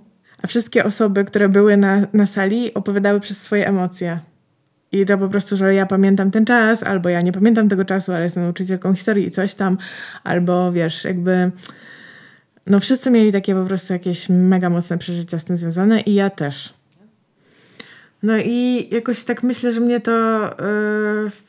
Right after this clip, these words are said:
pewien sposób przeniosło na jakiś nowy level, y, może nie empatii, ale jakiegoś lepszego zrozumienia po prostu tego, jak to,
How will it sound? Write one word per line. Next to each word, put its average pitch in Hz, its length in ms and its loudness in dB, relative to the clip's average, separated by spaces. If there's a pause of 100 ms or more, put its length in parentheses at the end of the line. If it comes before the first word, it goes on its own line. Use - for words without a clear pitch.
pewien 226 200 2
sposób 220 380 -4
przeniosło 220 500 2
na 202 140 6
jakiś 202 320 0
nowy 202 280 2
level, 190 520 0
y, - 40 -6 (720)
może 196 200 2
nie 220 220 4
empatii, 202 520 2
ale 185 180 -2
jakiegoś 180 560 -4 (120)
lepszego 196 420 -6
zrozumienia 196 600 2
po 190 100 -2
prostu 185 360 -8
tego, 180 200 -4
jak 175 240 -2
to, 180 100 -4